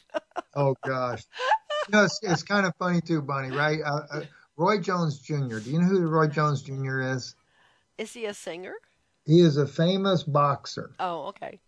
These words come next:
Speaker 2: Uh, he is, he was the, he was our silver winner in the Olympics many years ago. He became, uh, pro. Uh, I think he actually even won the heavyweight title. He was actually a middleweight,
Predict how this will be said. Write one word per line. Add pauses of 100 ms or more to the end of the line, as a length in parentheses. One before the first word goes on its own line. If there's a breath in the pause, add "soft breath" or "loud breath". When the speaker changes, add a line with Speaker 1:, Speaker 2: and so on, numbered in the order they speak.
(280)
Speaker 2:
Uh,
he
is,
he
was
the,
he
was
our
silver
winner
in
the
Olympics
many
years
ago.
He
became, (460 loud breath)
uh,
pro.
Uh,
I
think
he
actually
even
won
the
heavyweight
title.
He
was
actually
a
middleweight,